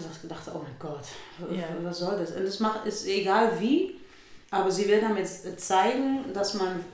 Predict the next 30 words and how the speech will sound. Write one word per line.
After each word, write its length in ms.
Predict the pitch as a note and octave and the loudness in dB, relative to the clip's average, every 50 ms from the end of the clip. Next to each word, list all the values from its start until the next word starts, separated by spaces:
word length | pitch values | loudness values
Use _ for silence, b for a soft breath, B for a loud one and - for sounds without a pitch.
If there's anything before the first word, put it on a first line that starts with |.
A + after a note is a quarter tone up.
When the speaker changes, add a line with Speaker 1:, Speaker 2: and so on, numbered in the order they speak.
| - - - | -12 -8 -4
Speaker 1:
lernt, 520 | F#3 F3+ F3 E3+ E3+ - C4 D4 D4 D4 - - B B B B B B B | -2 0 2 2 2 4 6 6 6 4 4 -6 B B B B B B B
dass 140 | G#3 G3+ A3+ | -4 -2 0
man 100 | A#3 - | 0 2
auch 120 | G#3+ A#3 | 2 2
Sachen 360 | A3 A#3+ B3+ B3 B3+ A#3 A3 G#3+ | 4 4 2 2 2 0 2 4
selber 300 | G3+ G#3+ A#3+ B3 A3 F#3 | 4 6 4 6 4 2
machen 300 | E3+ D#3+ D#3+ E3+ D#3+ - | 0 0 0 0 -2 0
kann, 120 | E3 D#3+ | -2 -2
dass 140 | E3 - - | -2 -2 -2
man 140 | F#3 F3+ F#3 | -2 0 0
nicht 260 | G3+ A3 G#3 - - | 0 -2 -2 -2 0
warten 320 | F#3+ F#3+ G3 G3+ G3 G3 F#3+ | 2 2 2 2 0 -2 -2
muss 180 | F#3+ F3+ - | -2 -4 -4
auf 300 | - E3 F3 F3+ F3 F3 F3 F3+ - - - - - - - | -2 0 0 0 0 -2 -6 -10 -14 -16 -18 -20 -20 -18 -10
eine 220 | - F#3+ F#3 F#3 F3 | -6 -4 -2 -2 -2
Großproduktion 1040 | F3 F3 - G3 F#3+ F#3+ - - - F3+ F3 E3+ - - - F#3 F3 F3 F3 F3 F3 | -4 -2 -2 0 -2 -2 -4 -6 -6 -6 -6 -6 -8 -6 -4 -2 -2 0 -2 0 0
oder 440 | E3+ E3+ E3 E3+ E3+ E3 E3 E3 E3 | 0 2 2 2 2 2 2 0 0
Speaker 2:
Mhm. 200 | D#3+ - - - | -2 -4 -4 0
Speaker 1:
eine 160 | F3 E3+ E3+ | 2 2 2
Firma, 440 | E3 - - F#3+ F#3 F3+ F3+ F3 E3+ | 2 2 0 2 2 2 2 0 0
die, 240 | - F3 F3 E3+ E3+ | 0 0 2 2 2
äh, 340 | E3 E3 - F3+ A3 C4+ D#4 - B B B B B B B B B B | 2 0 -2 -2 -2 -2 -4 -6 B B B B B B B B B B
dass 120 | - F3+ | -8 -4
man 100 | G3+ F#3+ | -2 0
einfach 200 | F3+ F#3 F3 G#3 | 0 0 0 -2
selber 460 | F3 E3 F#3 F#3+ G3 G#3+ G#3 G#3 G3 G3 | -2 0 2 4 4 4 4 4 2 2
auch 80 | G3 - | 2 2
Sachen 300 | - G#3+ - - F3 D3 | 2 0 0 0 0 0
machen 260 | C#3+ C3+ C3+ D3 C#3+ | -2 -2 -4 -8 -8
kann. 200 | C#3+ D3 C#3+ C#3 | -8 -8 -10 -10